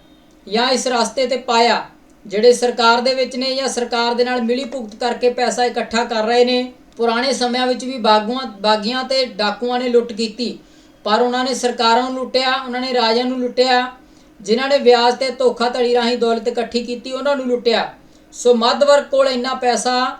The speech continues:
ਹੈ, ਉਹ ਸਿਰਫ ਚੰਗਾ ਖਾਂਦੇ ਨੇ, ਉਹਨਾਂ ਕੋਲ ਇਸ ਤੋਂ ਵੱਧ ਕੁਝ ਨਹੀਂ ਹੈ। ਸੋ ਰਿੰਦਾ ਆਪਣੀ ਇਸ ਪੋਸਟ ਦੇ ਵਿੱਚ, ਆਪਣੀ ਇਸ ਆਡੀਓ ਦੇ ਵਿੱਚ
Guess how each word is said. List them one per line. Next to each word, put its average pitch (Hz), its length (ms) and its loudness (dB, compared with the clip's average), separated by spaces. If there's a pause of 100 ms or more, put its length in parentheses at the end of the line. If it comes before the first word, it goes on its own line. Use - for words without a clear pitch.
ਹੈ, 247 560 4
ਉਹ 269 160 6
ਸਿਰਫ 277 300 0
ਚੰਗਾ 240 320 -2
ਖਾਂਦੇ 233 440 4
ਨੇ, 220 200 -2 (180)
ਉਹਨਾਂ 247 240 -4
ਕੋਲ 254 200 0
ਇਸ 247 120 4
ਤੋਂ 254 180 -2
ਵੱਧ 247 200 0
ਕੁਝ 262 240 -6
ਨਹੀਂ 240 260 -2
ਹੈ। 147 180 -8 (420)
ਸੋ 285 260 6
ਰਿੰਦਾ 247 260 4 (200)
ਆਪਣੀ 285 320 2
ਇਸ 285 140 6
ਪੋਸਟ 247 380 2
ਦੇ 269 100 2
ਵਿੱਚ, 269 220 -2
ਆਪਣੀ 262 380 -2
ਇਸ 247 160 -2
ਆਡੀਓ 240 460 6
ਦੇ 262 120 4
ਵਿੱਚ 254 340 2